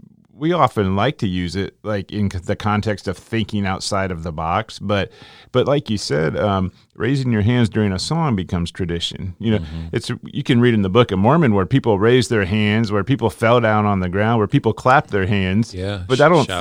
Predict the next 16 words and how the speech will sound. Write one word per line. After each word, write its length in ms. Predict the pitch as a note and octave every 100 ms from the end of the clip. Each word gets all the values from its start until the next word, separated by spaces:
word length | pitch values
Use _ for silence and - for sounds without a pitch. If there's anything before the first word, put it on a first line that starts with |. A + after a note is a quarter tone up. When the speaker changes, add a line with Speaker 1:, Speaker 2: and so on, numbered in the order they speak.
| C3+
Speaker 2:
shouted 60 | G2
Speaker 1:
that, 80 | A#2
Speaker 2:
and 100 | F#2+
everything. 200 | F#2 G#2
Speaker 1:
you 40 |
know, 140 | B2+ A#2
every 180 | A#2+ A2+
time 220 | A#2+ G#2+
Nephi 400 | B2 C3+ A2+ G2
preached, 420 | - A#2 A2 -
you 80 | A2
know, 200 | A2 G#2+
he 120 | A2
was 140 | A2
up 160 | A2+ G#2
there, 420 | G#2+ G#2+ F#2+ F2+